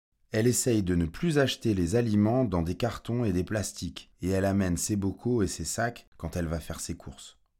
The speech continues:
Il faut changer de façon de vivre, accepter d'abandonner peut-être un certain confort. Parce que vivre sa petite vie confortable aujourd'hui,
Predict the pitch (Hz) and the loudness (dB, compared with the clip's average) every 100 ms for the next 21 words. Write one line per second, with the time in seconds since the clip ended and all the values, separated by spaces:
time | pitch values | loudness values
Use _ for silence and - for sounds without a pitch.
0 | _ _ _ _ _ _ _ _ _ _ | _ _ _ _ _ _ _ _ _ _
1 | 117 127 165 160 151 143 147 151 101 110 | -4 4 6 6 4 4 6 4 2 0
2 | - 110 90 90 104 82 71 - - 120 | 0 0 2 2 2 2 -2 -14 -6 -4
3 | - - 104 - 131 110 107 110 104 104 | 0 2 2 2 4 6 6 6 6 6
4 | 127 110 - 87 120 127 - - _ _ | 4 2 0 -2 2 0 -2 -16 _ _
5 | - 95 110 - 101 90 120 123 98 95 | -4 -2 -2 -2 -2 0 -2 2 2 2
6 | 95 - _ _ _ _ - 120 - 147 | -2 -14 _ _ _ _ -4 -2 2 2
7 | 135 175 156 110 104 110 139 131 127 101 | 4 2 2 2 2 2 0 -2 -4 -4
8 | 123 110 107 101 101 - 123 123 98 87 | -6 -2 -2 0 -2 0 2 4 2 2
9 | 92 90 98 139 | 0 -2 -2 -4